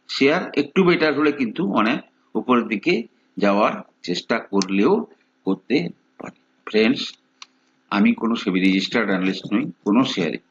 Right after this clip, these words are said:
কেনা বা বিক্রির আগে আপনারা কিন্তু আপনাদের ফাইন্যান্সিয়াল অ্যাডভাইজারের পরামর্শ নিয়েই কিন্তু শেয়ারে কেনা বা বিক্রির সিদ্ধান্ত নেবেন।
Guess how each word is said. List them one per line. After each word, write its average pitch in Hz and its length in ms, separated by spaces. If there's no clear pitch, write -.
কেনা 120 320
বা 131 140
বিক্রির 98 380
আগে 90 320
আপনারা 110 400
কিন্তু 98 380
আপনাদের 95 380
ফাইন্যান্সিয়াল 95 600
অ্যাডভাইজারের 90 540
পরামর্শ 113 420
নিয়েই 120 340
কিন্তু 120 300
শেয়ারে 107 500
কেনা 131 440
বা 143 180
বিক্রির 139 380
সিদ্ধান্ত 95 480
নেবেন। 85 340